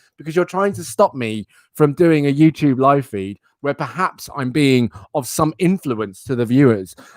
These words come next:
and thus controlling their minds to think a certain way.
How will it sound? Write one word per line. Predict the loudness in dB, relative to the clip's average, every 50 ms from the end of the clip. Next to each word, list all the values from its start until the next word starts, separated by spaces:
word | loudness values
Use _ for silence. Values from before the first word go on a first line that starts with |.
| -18 _
and | -6 -6 -4 -2
thus | -2 -2 -4 -4 -6 -12 -20 _ -20 _ _ _ _
controlling | -8 -8 -8 -8 -2 2 4 4 6 6 4 2
their | 2 0 -2
minds | -2 -2 -2 -2 -2 -2 -4 -6 -8
to | -12 -16
think | -8 -6 -6 -6 -4 -6
a | -8
certain | -4 -4 -6 -4 -4 -4 0
way. | 2 2 2 0 -4 -10 -18